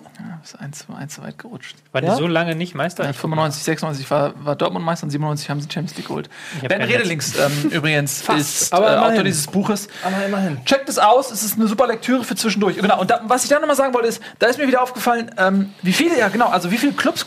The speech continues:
Speaker 1: überhaupt kompetitiv waren. Also du hast es jetzt gerade, ich fasse nochmal ganz schnell zusammen. Wir hatten, äh, natürlich Bayern, wir hatten Dortmund, wir hatten Stuttgart, wir hatten Kaiserslautern, wir hatten Werder Bremen.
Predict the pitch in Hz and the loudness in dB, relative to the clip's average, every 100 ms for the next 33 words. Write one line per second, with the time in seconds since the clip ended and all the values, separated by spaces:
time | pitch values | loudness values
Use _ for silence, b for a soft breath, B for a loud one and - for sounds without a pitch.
0 | - - 214 214 214 226 190 190 247 196 | -6 0 2 2 0 0 0 0 0 4
1 | 165 156 190 202 208 196 185 190 - - | 2 2 0 0 -2 2 2 2 0 -2
2 | 240 233 190 208 226 208 180 175 185 B | 0 2 2 0 0 -2 0 2 2 B
3 | B 175 185 190 190 185 180 170 170 175 | B -4 2 2 2 0 2 2 2 0
4 | - 185 190 175 175 165 190 190 165 170 | 2 4 4 2 2 4 4 2 -2 -2
5 | - 220 220 - 180 175 180 165 147 180 | -4 0 0 0 -2 0 0 0 2 2
6 | 185 170 165 165 156 151 160 196 214 | 2 -2 0 2 2 2 0 2 -2